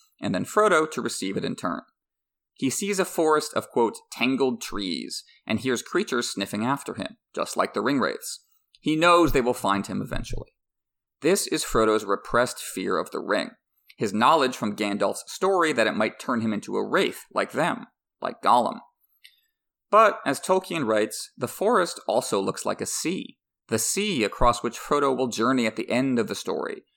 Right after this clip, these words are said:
away from Middle-earth and all his friends, and away from the memory of the ring. Frodo has never been to the sea, but in the dream, he, he somehow knows that's what he hears.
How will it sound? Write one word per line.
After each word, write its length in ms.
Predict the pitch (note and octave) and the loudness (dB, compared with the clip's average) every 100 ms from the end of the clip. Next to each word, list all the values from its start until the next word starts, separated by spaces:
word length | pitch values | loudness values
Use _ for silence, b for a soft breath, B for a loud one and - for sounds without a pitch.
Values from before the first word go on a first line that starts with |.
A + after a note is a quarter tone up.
| _ _ | _ _
away 320 | G#2 G#2+ F3+ | 0 4 4
from 200 | F#3 F#3 | 4 0
Middle-earth 480 | F3+ F3+ F#3 F#3 - | 2 2 4 2 2
and 160 | B2 C3+ | 2 4
all 140 | C#3 | 4
his 160 | C#3 - | 0 -2
friends, 600 | F3+ E3 C3+ C3 - - _ _ _ - | 0 2 0 -4 -8 -16 _ _ _ -4
and 160 | A2+ | 0
away 220 | A2 G#2+ | 4 4
from 180 | G#2 G#2 | 2 0
the 60 | G2 | -2
memory 360 | G2+ C#2 C2 | -2 -2 -4
of 100 | - | -4
the 100 | - | -6
ring. 200 | E2 F#2 - _ _ _ _ _ - - - - | -4 -4 -4 _ _ _ _ _ -14 -12 -14 0
Frodo 260 | F#3+ A#3+ G3+ | 4 4 4
has 100 | E3+ | 2
never 180 | E3 D#3 | 2 2
been 220 | C#3+ D3 | 0 0
to 100 | C#3 | -4
the 120 | - | -6
sea, 320 | - - - _ | -6 -6 -8 _
but 100 | - | -4
in 140 | C3 C#3+ | -2 -2
the 80 | |
dream, 540 | B2 C#3 G3+ G#3+ E3+ C#3 | -2 -2 -2 -2 -4 -6
he, 240 | D#3 D3 _ b b _ | -8 -12 _ b b _
he 140 | D#3 | -6
somehow 400 | - F3+ E3+ E3 | -2 0 2 2
knows 560 | B2 A#2+ B2 A#2 G2+ G2 | 4 4 6 6 2 0
that's 260 | F#2 - | -2 -2
what 80 | F#2+ | -12
he 80 | - | -12
hears. 680 | - D#3 C#3+ - - - | -10 -8 -8 -10 -20 -20